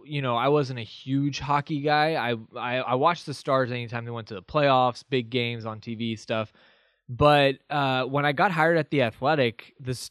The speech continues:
the Texas Stars were in the Calder Cup final, um, in twenty eighteen. And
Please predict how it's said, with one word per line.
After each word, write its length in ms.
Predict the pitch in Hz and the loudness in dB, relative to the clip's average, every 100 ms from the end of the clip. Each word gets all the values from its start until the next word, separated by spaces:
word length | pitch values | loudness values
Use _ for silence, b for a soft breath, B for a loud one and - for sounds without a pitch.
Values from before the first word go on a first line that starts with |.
| 151 | -6
the 320 | 131 120 113 - | -2 0 0 -2
Texas 380 | 185 - 202 151 | -4 -4 -6 -10
Stars 420 | - 113 104 104 | -4 -4 -4 -6
were 100 | 127 | -8
in 60 | |
the 60 | 120 | -6
Calder 300 | 120 127 120 | -2 -2 -2
Cup 220 | - 113 - | -8 -12 -2
final, 480 | 156 151 104 - - _ _ _ - | -2 -2 -6 -16 -20 _ _ _ -4
um, 320 | 139 131 127 | 0 0 -2
in 120 | 127 | -6
twenty 260 | 135 139 120 | -4 -4 -2
eighteen. 560 | 107 - 160 120 101 - _ _ _ | -4 -6 -10 -10 -12 -20 _ _ _
And 600 | 135 139 127 120 117 117 | 0 2 2 0 -4 -10